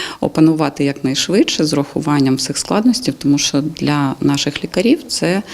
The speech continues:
робота нова, але вони намагаються зробити це, е, пацієнтоорієнтованим напрямком для того, щоб і лікарі, і наші пацієнти не мали ніяких, е, складностей і прикрощів в процесі оцінювання.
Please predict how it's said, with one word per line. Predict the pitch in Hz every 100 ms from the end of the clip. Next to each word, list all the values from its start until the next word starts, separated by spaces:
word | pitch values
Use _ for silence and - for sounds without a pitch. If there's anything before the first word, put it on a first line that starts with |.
| - - -
робота | 120 143 143 139 135 131 -
нова, | 143 139 165 208 311 - - - - -
але | - 143 147 160 151 143
вони | 143
намагаються | 143 139 156 220 269 -
зробити | 143 - 160 175 190 160
це, | - 160 180 175 170 151
е, | 139 135 131
пацієнтоорієнтованим | 135 - 151 143 143 135 - 147 143 139 156 139 139 123
напрямком | 135 175 - 185 170 - - - - -
для | -
того, | - 143
щоб | 151 - - - _
і | - 196
лікарі, | 254 262 233 220 214
і | -
наші | 165 175 -
пацієнти | - - 165 160 160 160 175 - - - -
не | 135
мали | 156 185 156
ніяких, | 127 135 160 160 147 - -
е, | 160 -
складностей | - 165 190 175 - -
і | -
прикрощів | - - 147 143 -
в | - -
процесі | - - - -
оцінювання. | - - 123 127 131